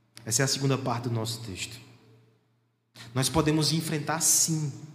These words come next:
a sensação de abandono, mas devemos confiar no nosso Deus. É só assim que passaremos por essa situação.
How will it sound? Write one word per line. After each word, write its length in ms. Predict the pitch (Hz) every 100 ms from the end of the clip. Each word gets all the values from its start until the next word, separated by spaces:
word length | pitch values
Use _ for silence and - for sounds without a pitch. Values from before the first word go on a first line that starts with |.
| - -
a 120 | 123
sensação 500 | 120 143 147 139 139
de 140 | 135 135
abandono, 680 | 131 151 147 131 123 113 - - - - - _ _ _ _ _ _ _ _ _ _ _ _ -
mas 180 | 135
devemos 360 | 139 131 131 127
confiar 720 | - 135 - 139 120 101 90 - - - - - _ _ _ _ _
no 80 | 120
nosso 300 | 113 107 -
Deus. 480 | 101 92 87 - - - - _ _ _ _
É 80 | 120
só 200 | 120 147
assim 340 | 143 - 131
que 60 | 117
passaremos 640 | 120 117 135 120 110 101
por 140 | - 107
essa 160 | 101
situação. 560 | - - 107 95 -